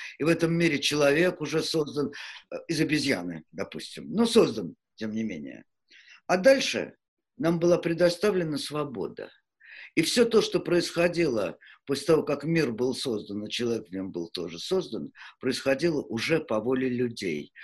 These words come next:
а вовсе не по воле Господа Бога. Я, я не так плохо отношусь к Богу, чтобы, э, ему в вину ставить человеческие, чудовищную человеческую жестокость, безумие и все то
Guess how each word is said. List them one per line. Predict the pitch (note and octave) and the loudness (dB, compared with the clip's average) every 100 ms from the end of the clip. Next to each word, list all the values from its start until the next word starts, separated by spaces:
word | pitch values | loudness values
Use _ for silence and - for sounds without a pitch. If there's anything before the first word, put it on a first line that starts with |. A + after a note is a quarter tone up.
| - | -12
а | - | -8
вовсе | G#2 C3 - A#2+ | -4 -2 -2 -4
не | G#2+ | -4
по | G#2 G2 | -4 -6
воле | F#2+ G2 | -6 -8
Господа | D#2 E2 - - - | -8 -10 -12 -16 -18
Бога. | - _ _ _ _ _ _ _ _ _ _ _ | -18 _ _ _ _ _ _ _ _ _ _ _
Я, | B2+ C3+ - | -14 -12 0
я | D#3 F#3 | 4 6
не | E3 F3 F#3 | 4 0 -2
так | F3+ E3 - _ _ | 0 -2 -2 _ _
плохо | C#3 C3 - A2 | -2 -2 0 -4
отношусь | A#2+ A#2 A#2 G#2+ - | -2 -4 -4 -6 -8
к | |
Богу, | A2 C3 F3 C3 | -14 -2 -2 0
чтобы, | A#2+ - G2+ A2 G#2+ - - _ | -4 -6 -6 -4 -6 -12 -20 _
э, | - D#2 B1+ D#2+ - - - | -8 -6 -6 -10 -12 -16 -6
ему | B2+ D#3+ D3 A#2+ | 0 0 0 -2
в | |
вину | A2+ C#3+ C#3 | -2 -2 -2
ставить | A#2 - E3+ C#3+ B2+ - - - | -4 0 2 2 -4 -8 -18 -14
человеческие, | - D3 C#3+ C#3+ D3+ C3+ - - F#2 | -4 0 2 2 0 -4 -6 -8 -6
чудовищную | - E3 F3+ D3 A2+ - G2+ | -2 2 4 4 2 -4 -6
человеческую | F#2+ A2 A2 G#2+ F#2+ - G2 | -8 -6 -4 -4 -4 -8 -8
жестокость, | G2 A2+ - E3 D#3+ - - - - - | -6 -6 -2 0 -2 -4 -12 -14 -20 -6
безумие | B2+ B2 D3+ E3+ D3 G2 D2 B1 - - - - | -2 0 4 4 4 -2 -6 -10 -16 -20 -14 -6
и | B2+ - | -4 -4
все | - D3+ | -4 -2
то | D3 C#3+ A2+ | 2 2 0